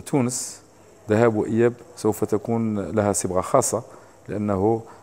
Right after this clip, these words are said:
آه، كنعرفوا بأنه ال-، الندية ما بين، آه، الشقيقين، آه، يعني ال-، والمنتخبين الوطنيين المغربي والتونسي، آه، لنا، لنا، لنا يعني،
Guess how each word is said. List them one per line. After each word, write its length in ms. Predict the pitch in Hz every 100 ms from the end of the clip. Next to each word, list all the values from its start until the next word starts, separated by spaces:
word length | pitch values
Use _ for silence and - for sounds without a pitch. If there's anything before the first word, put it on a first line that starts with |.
| -
آه، 220 | - 82 82
كنعرفوا 520 | - 95 98 - 117
بأنه 480 | 101 104 104 98 107
ال-، 300 | 101 98 87 - - - -
الندية 440 | 143 143 113 117
ما 120 | 110
بين، 300 | 107 107 101
آه، 140 | 98 92 - - - - - 98 87 71 67 - - 50 50 -
الشقيقين، 760 | - 107 113 - 120 120 113
آه، 580 | 95 95 87 78 87 90
يعني 240 | 107 110
ال-، 260 | 113 101 90 - - - -
والمنتخبين 540 | 110 110 117 113 117
الوطنيين 520 | 110 107 110 110 104
المغربي 420 | 98 107 117 107
والتونسي، 520 | 107 95 117 107 113 127 - - - -
آه، 280 | 101 101 107
لنا، 560 | 120 117 113 117 85 110
لنا، 320 | 117 113 110
لنا 320 | 104 117 110
يعني، 400 | 104 104 110 107